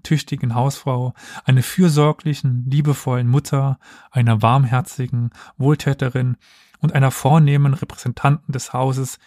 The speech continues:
in sich vereinte. Mit aller Sorgfalt wurde die Erziehung geleitet und mit der Liebe, die es auch nicht an Strenge und der Zucht fehlte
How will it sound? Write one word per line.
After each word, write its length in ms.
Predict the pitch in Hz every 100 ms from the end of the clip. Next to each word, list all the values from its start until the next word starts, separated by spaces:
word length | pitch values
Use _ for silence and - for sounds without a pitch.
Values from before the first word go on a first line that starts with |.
| _
in 140 | 135 123
sich 180 | 123
vereinte. 560 | - 131 117 110 - 110 _ _ _ _ _ - - -
Mit 200 | - -
aller 160 | 165 170
Sorgfalt 880 | - 131 - - 143 139 135 - - _ - _ _ -
wurde 140 | 139
die 100 | 131
Erziehung 520 | 123 - - 165 165
geleitet 720 | 135 110 117 139 - 135 - -
und 80 | 123
mit 160 | 135
der 100 | 131
Liebe, 520 | 127 156 156 151 143 - _ _ -
die 80 | 135
es 180 | 131
auch 280 | 139 143 -
nicht 260 | 147 - -
an 80 | 127
Strenge 460 | - - 143 160
und 160 | 151 135
der 80 | 127
Zucht 300 | - 165 -
fehlte 580 | - 139 131 139 127